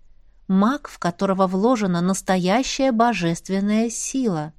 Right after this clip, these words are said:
Даже сильнее Хранителя миров и того же Владыки ветров.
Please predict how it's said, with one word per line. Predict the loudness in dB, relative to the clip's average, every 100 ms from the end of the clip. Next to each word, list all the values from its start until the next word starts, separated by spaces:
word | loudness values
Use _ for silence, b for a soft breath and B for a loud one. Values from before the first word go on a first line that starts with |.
| _ -20 _ -20 _ _ _ _ -2
Даже | 4 4 4 2
сильнее | 4 4 6 4 2
Хранителя | 2 4 4 4 2 4
миров | 4 4 4 4 2
и | -4
того | -2 -2 0
же | 0
Владыки | 0 0 0 0 0
ветров. | 0 2 2 0 -4